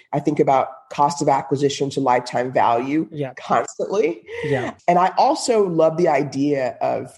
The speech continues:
Speaker 1: roll-up businesses. So one of the things that, um, I mentioned to you earlier, in twenty eighteen, I wrote a thesis for how to buy and turn around companies,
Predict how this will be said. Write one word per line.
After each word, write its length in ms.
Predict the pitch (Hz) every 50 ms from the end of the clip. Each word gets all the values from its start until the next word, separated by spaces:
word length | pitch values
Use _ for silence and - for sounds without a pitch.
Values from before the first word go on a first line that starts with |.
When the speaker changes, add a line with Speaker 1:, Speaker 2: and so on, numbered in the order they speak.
| -
Speaker 1:
roll-up 540 | - 127 131 139 147 151 151 139 120 117 -
businesses. 680 | - 113 117 113 107 - 113 - 123 127 123 - - - _ _ _ _ _ _ _ - _ _
So 560 | - - 208 180 170 165 160 156 151 - - _ _ _ _ _ _ _
one 280 | 143 147 151 180 190
of 80 | 202 196
the 80 | 185 180
things 300 | 185 180 160 151 143 139
that, 200 | 143 - - - - _ _ -
um, 220 | 147 131 131 131
I 80 | 135 147
mentioned 400 | 156 151 147 151 - 170 147 143
to 120 | - 143
you 80 | 139 135 143
earlier, 500 | 143 147 151 143 131 123 131 131 131 127
in 100 | 127 127
twenty 300 | - - 180 175 175 165
eighteen, 520 | 156 147 147 151 - - 208 208 185 156
I 80 | 127 131
wrote 200 | 135 147 139 139
a 40 | 143
thesis 640 | 143 - 220 226 214 - - 139 123 123 123 - -
for 180 | - - 135
how 160 | 135 147 147 135
to 80 | 139
buy 720 | 143 139 - 135 139 143 139 143 143 135 139 135 - - _ _ _ _ _ - -
and 100 | 135 131
turn 220 | - - 135 131
around 300 | 131 123 113 107 113 -
companies, 580 | - 151 147 143 120 113 113 - - - -